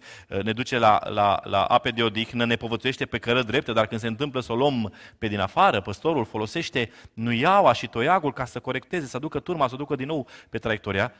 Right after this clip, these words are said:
cea corectă. Și David vede asta ca o mângâiere. Uh, ce lecție, um, aici, să putem să vedem și noi mângâiere în modul în care Dumnezeu, uh, ne disciplinează prin cuvânt, uh,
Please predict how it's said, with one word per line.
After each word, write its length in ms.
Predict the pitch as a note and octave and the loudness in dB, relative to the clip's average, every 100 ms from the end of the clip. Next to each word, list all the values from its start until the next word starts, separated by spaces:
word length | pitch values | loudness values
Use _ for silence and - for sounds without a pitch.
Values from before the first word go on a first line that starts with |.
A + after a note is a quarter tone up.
| - | -6
cea 160 | B2+ | -6
corectă. 380 | - C#3+ E3+ - | -4 -4 -6 -8
Și 140 | - | -8
David 520 | F#2+ D#3 C#3 F#2 G#2+ G#2+ - - - - | -2 0 0 -6 -10 -18 -20 -20 -20 -16
vede 300 | G#2 A2 G#2 | -10 -8 -6
asta 220 | A2+ G#2 | -8 -12
ca 120 | - | -10
o 80 | G#2 | -10
mângâiere. 720 | G#2 G#2+ G#2 G#2 C3 G#2+ A2 - _ _ _ _ _ _ _ - | -8 -8 -8 -6 -6 -6 -10 -14 _ _ _ _ _ _ _ -18
Uh, 100 | F2 | -16
ce 140 | F#2 G#2 | -12 -10
lecție, 420 | A#2 - G#2+ F#2+ _ _ _ _ _ - | -10 -8 -8 -8 _ _ _ _ _ -20
um, 400 | - - G#2+ G#2 _ _ _ _ _ _ | -18 -16 -20 -20 _ _ _ _ _ _
aici, 460 | G#2 A2 - - _ _ _ _ | -10 -10 -12 -18 _ _ _ _
să 140 | - | -20
putem 220 | A2 G#2+ | -10 -8
să 140 | A2 G#2 | -8 -8
vedem 200 | G2 G#2 | -8 -8
și 160 | G#2 | -8
noi 220 | A2 A2 G#2 | -6 -6 -6
mângâiere 560 | G2+ G#2 G#2+ A2+ G#2 - | -8 -4 -2 -2 -4 -6
în 160 | G2 | -10
modul 280 | G2 A2 G#2 | -6 -4 -4
în 60 | G2+ | -6
care 160 | F#2+ | -8
Dumnezeu, 580 | G2 G2 G2 C3 D3 C#3+ _ _ _ _ | -8 -8 -4 -2 0 -4 _ _ _ _
uh, 180 | - G2+ - | -14 -14 -10
ne 320 | G#2 A#2 A2 | -2 0 0
disciplinează 640 | G2 G#2 G#2+ G#2+ A#2 A2+ | -4 -8 -8 -2 -2 -2
prin 180 | A2 G#2+ | -6 -8
cuvânt, 580 | G2 G2 B2 F3+ - - _ _ _ _ | -8 -4 -4 -4 -10 -16 _ _ _ _
uh, 300 | - - F#2 | -14 -12 -12